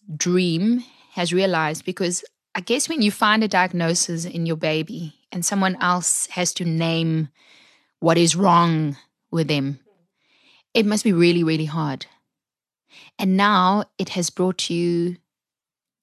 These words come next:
that baby has brought you success and joy and has given you a gig,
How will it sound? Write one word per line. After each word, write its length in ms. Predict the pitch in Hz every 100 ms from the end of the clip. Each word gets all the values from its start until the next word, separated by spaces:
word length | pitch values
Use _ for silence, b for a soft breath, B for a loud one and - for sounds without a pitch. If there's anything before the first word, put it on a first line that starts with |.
| -
that 160 | 196 -
baby 280 | 196 196 170
has 120 | 170
brought 240 | 175 175
you 60 | 180
success 460 | - - 196 170
and 180 | 151 160
joy 440 | 170 165 151 170 165 _ _ _ _
and 480 | - 165 165 160 160
has 220 | - 170 160
given 260 | 180 180
you 100 | 165
a 60 | 151
gig, 320 | 165 151 -